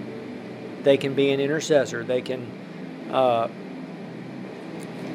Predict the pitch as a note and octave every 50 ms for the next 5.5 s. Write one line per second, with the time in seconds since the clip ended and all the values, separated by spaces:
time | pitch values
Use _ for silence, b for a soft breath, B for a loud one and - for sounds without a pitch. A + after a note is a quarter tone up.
0 | - - - - - - - - - - - - - - - - - - - -
1 | - - - - - - - - - - - - F3 - C3 C3 - - - -
2 | - - - - - - - - - - - - - - - - - - - -
3 | - - - - - - D3 D#3+ D3+ C#3 - - D#3 D#3 D3+ D#3 E3+ E3+ F#3 F#3+
4 | G3 F3 D3+ C3 - - C3+ C3+ B2 C3 B2+ C3 B2+ B2+ C3 C3+ C3+ - C3 C3+
5 | C#3+ D#3 D3 D3 A#2+ G2+ F#2+ F#2+ F#2 -